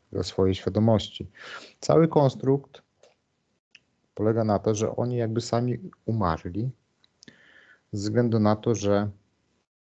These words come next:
znają wszystkie swoje posunięcia do przodu i wszystkie rozwiązania. To tak jakbyśmy ty-, my teraz,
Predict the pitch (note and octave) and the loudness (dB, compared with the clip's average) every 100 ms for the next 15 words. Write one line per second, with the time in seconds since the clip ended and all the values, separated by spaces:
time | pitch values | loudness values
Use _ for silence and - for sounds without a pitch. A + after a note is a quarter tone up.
0 | _ _ - F#2+ G#2 A#2 B2 - G#2+ - | _ _ -8 -2 0 0 -4 -8 -12 -6
1 | A2 - - F#2+ F#2+ G2+ - F#2+ G2 G2 | -6 -4 -4 -4 -4 -10 -8 -4 -4 -2
2 | G2 F#2+ - - G2+ - _ _ _ - | -2 -2 -2 -2 -2 -6 _ _ _ -20
3 | - - - G2+ - G2 G#2 G2 F#2+ F2+ | -20 -16 -8 -6 -6 -2 2 4 4 2
4 | G2 F#2 G#2+ F2+ F2 F2 _ _ _ - | 0 2 2 2 -4 -12 _ _ _ -20
5 | - _ _ - - G#2+ G#2+ G2+ G#2+ - | -20 _ _ -8 -2 -2 -2 -2 -4 -2
6 | A2 G#2+ C3 A#2 B2 A#2+ G2 F2+ F#2 | -6 2 4 6 4 4 2 2 0